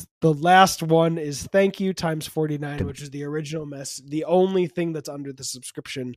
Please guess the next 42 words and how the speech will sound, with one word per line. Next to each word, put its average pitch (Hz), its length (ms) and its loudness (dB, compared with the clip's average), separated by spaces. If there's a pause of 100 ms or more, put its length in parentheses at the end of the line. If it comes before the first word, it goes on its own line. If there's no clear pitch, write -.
(140)
right 208 320 6
now 123 480 -6
is 123 440 -6
thank 139 260 -8
you 131 80 -8
times 120 220 -12
forty-nine. 113 460 -10
It's - 180 -14
me 123 220 -10
saying 113 420 -8
thank 113 240 -8
you 120 100 -10
forty-nine 110 460 -10
times 113 400 -8
'cause 107 260 -12 (140)
for 110 160 -14
forty-nine 113 680 -10
pennies. 117 400 -10 (100)
And 135 560 0 (140)
<laughs> - 0 - (340)
the 135 140 -2
second 170 440 4
to 160 100 4
last 135 380 0
that's 123 180 -4
on 123 240 -2
this 120 160 -2
list 120 200 -2
is 113 160 -6
number 117 300 -2
one 147 200 2
oh 147 120 4
eight. 127 260 2
She 151 200 2
got 127 260 0
dumber, 123 320 -2
and 117 240 -2
I, 113 280 -2 (120)
I 147 140 0
did 156 240 2
intentionally 135 680 -2
misspell 113 520 -4